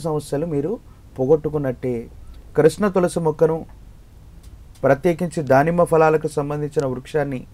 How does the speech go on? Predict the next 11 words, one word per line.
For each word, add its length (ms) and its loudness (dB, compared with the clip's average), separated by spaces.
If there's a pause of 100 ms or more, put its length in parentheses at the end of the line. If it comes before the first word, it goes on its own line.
(640)
వీటిని 340 2
ఇంటి 220 2
ప్రాంగణంలో 580 4
గనక 200 -2 (100)
మీరు 180 -4
పెట్టుకున్నట్టయితే 760 -4 (460)
ఇది 280 4
అదృష్టవనమైనటువంటి 1200 0 (600)
లక్ష్మీ 460 2
నివాసంగా 480 2
మీ 140 -4